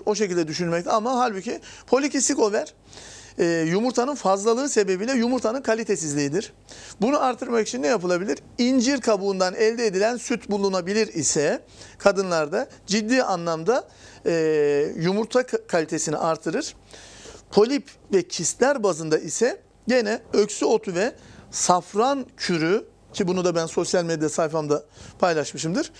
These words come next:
Öksü otu ve safran kürü içerisine eğer ki, e, hele hele menopozu, e, hani hızlandırmak gibi bir durum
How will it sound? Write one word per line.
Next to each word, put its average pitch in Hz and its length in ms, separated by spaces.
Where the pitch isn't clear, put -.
Öksü 220 300
otu 233 200
ve 202 100
safran 247 480
kürü 190 340
içerisine 220 640
eğer 196 400
ki, 170 280
e, 170 60
hele 185 300
hele 156 300
menopozu, 190 920
e, 180 60
hani 170 340
hızlandırmak 185 1120
gibi 165 260
bir 156 180
durum 170 320